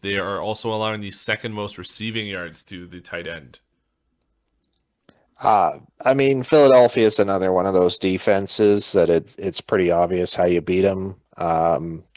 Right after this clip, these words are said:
Speaker 2: it, they have questionable linebackers, which lead to great running games against them and, uh, great tight end performances. Um, I think that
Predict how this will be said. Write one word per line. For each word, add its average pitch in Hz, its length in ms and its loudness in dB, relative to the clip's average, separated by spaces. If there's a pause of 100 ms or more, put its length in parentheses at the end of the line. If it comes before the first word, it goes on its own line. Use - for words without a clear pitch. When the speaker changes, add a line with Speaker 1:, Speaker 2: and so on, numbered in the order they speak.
Speaker 2:
it, 90 220 -4
they 92 160 2
have 87 500 -2 (800)
questionable 92 720 0
linebackers, 87 960 0
which - 400 -2
lead 80 340 -2
to 85 560 -4 (520)
great 87 360 -2
running 92 380 -4
games 95 460 -4
against 95 460 -2
them 113 320 0
and, 87 420 -6
uh, 90 320 4
great 92 300 -2
tight 98 220 0
end 113 220 0
performances. 87 920 -4 (540)
Um, 95 680 0 (240)
I 101 160 2
think 117 360 -2
that 107 640 4